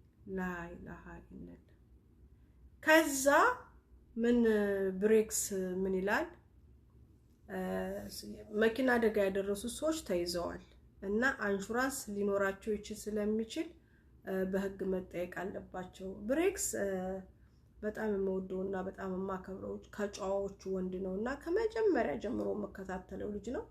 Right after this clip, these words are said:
አሁን ዱባይ ነው የሚኖረው። እነዚህ ልጆች መብታቸው አይጠበቅላቸውም።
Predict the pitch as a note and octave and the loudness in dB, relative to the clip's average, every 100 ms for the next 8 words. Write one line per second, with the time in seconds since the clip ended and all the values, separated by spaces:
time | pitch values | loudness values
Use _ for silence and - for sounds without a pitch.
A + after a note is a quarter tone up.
0 | - G#3+ G#3+ G3+ F#3+ G3+ G3 F#3+ G3+ G3 | -6 -2 -2 -2 -6 -4 -4 -6 -6 -4
1 | A3 F4+ - - - - - - _ - | -4 -6 -10 -20 -20 -20 -20 -20 _ -20
2 | - - - C4 D#4 E4+ F4 D4+ F4+ - | -20 -16 0 2 4 4 2 4 2 0
3 | B3+ B3 B3+ C4 A#3+ A3+ G3+ F#3+ F#3 F#3 | 2 2 2 0 -2 0 -2 -2 -6 -6
4 | F#3 F#3+ F#3+ - - - | -6 -8 -8 -10 -16 -18